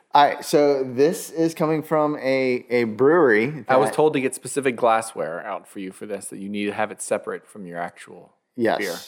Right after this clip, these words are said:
Speaker 2: so.
Speaker 1: Yeah, I, I'm having a, a different glass for my beer from the guest beer. Uh, but this guest beer comes from Tripping Animals,
Speaker 2: Oh,
Speaker 1: which
Speaker 2: okay.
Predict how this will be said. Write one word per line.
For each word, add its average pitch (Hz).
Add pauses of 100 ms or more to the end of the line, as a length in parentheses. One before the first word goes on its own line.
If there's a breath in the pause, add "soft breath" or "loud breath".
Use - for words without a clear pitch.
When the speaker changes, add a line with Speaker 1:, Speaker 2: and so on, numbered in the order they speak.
Speaker 2:
so. -
Speaker 1:
Yeah, 101
I, 110
I'm 123
having 117
a, 98 (320)
a 117
different 117
glass 110
for 104 (400 soft breath)
my 131
beer 104
from 101
the 98
guest 98
beer. 85 (340 soft breath)
Uh, 104
but 120
this 147 (140)
guest 175
beer 143
comes 135
from 113 (1160)
Tripping 143
Animals, 95 (180)
Speaker 2:
Oh, 135
Speaker 1:
which -
Speaker 2:
okay. 117